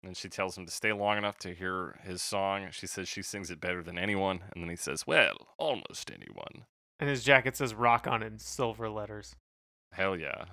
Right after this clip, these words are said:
Speaker 2: <laughs> Uh, anyway, and then, yeah, and then she starts to perform the song 'cause he agrees to stay for one song.
Speaker 1: That's right.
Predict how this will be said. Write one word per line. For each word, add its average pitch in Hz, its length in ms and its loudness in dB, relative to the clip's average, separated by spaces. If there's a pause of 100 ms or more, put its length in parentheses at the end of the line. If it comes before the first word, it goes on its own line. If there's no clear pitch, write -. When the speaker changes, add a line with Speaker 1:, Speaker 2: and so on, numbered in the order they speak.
(160)
Speaker 2:
<laughs> - 60 -4 (2750)
Uh, 127 800 8 (720)
anyway, 127 460 6 (100)
and 175 200 10
then, 196 240 8 (100)
yeah, 202 180 12
and 131 80 6
then 135 120 4
she 143 100 -4
starts 139 340 2
to 131 160 2
perform 131 440 -4
the 123 60 -6
song 110 380 -4 (220)
'cause 113 240 -8 (140)
he 123 160 -4
agrees 120 320 0
to 123 80 -10
stay 120 180 4
for 117 120 -4
one 113 180 -2
song. 107 340 -6 (440)
Speaker 1:
That's 101 260 -4
right. 107 200 6